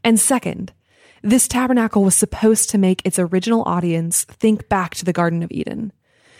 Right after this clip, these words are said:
There are special specifications for the tabernacle's entrance to face east and to be guarded by cherubim.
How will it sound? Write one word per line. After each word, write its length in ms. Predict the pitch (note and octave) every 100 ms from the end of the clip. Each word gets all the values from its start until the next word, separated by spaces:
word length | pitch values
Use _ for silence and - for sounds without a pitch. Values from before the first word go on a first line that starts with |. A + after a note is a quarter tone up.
| - - -
There 180 | - C4
are 40 | B3+
special 440 | - A#3 B3 D4
specifications 1120 | - - G#3+ G#3+ G#3+ - F#3+ - D4 D4+ -
for 100 | A3+
the 80 | G3
tabernacle's 640 | - A#3 C4 C4+ A#3 G#3 -
entrance 440 | G3 - G#3 -
to 80 | -
face 340 | - F#3+ - - -
east 480 | B3 - - - - - - -
and 160 | G#3+ G#3
to 80 |
be 100 | A3
guarded 500 | G3 G3+ G#3+ G3+ F3
by 140 | F3 F3
cherubim. 720 | - F#3 F3 - - G#3